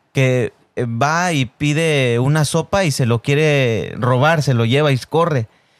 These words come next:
Y entonces sale la, sale la, el, el dueño, un señor,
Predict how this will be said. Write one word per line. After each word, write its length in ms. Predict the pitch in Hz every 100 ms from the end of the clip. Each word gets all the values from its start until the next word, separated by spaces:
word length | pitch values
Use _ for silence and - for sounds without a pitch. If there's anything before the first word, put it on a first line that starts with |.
| _ _
Y 80 | 131
entonces 300 | 123 135 147
sale 220 | 151 156
la, 500 | 151 131 110 82 62
sale 240 | 101 131 147
la, 260 | 139 104 85
el, 200 | 120 117
el 160 | 120 113
dueño, 420 | 127 139 151 170
un 140 | 135
señor, 440 | 123 135 127 143